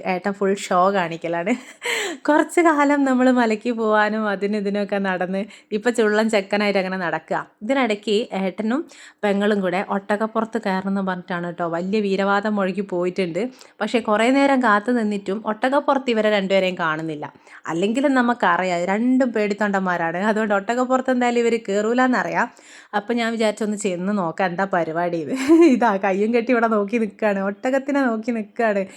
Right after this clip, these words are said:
ഇവർ രണ്ടുപേരും കേറൂലെന്ന് എനിക്ക് ആദ്യം അറിയായിരുന്നു ട്ടോ. <laughs> അപ്പൊ പാവം ഒട്ടകം, അതിനെ കാണുമ്പോ തന്നെ സങ്കടാവും ട്ടോ. ഇതിനിങ്ങ് പറയാൻ പറ്റുമോ,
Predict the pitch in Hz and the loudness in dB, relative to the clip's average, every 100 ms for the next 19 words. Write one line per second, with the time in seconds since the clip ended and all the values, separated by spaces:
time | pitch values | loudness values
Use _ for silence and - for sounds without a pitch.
0 | - - 220 208 208 233 220 208 208 220 | -16 -4 0 0 2 2 0 0 0 0
1 | 214 202 202 202 226 208 196 190 175 175 | 0 0 -2 -2 0 2 2 -2 -2 -4
2 | 175 170 160 156 - - - 220 - 302 | -4 -6 -6 -8 -10 -16 -14 -12 -2 2
3 | 285 262 254 254 - - - 196 202 220 | 4 2 2 -2 -6 -16 -10 -8 -4 -2
4 | 220 220 208 185 214 196 190 180 175 196 | -2 0 0 2 2 2 0 -2 -2 -2
5 | 226 202 190 202 202 214 220 214 190 180 | 0 0 2 -2 -4 -2 -2 -4 -6 -6
6 | 175 175 170 175 165 202 240 269 262 220 | -6 -6 -6 -8 -6 0 2 2 2 0
7 | 208 240 208 180 185 185 | 2 0 0 -2 -4 -2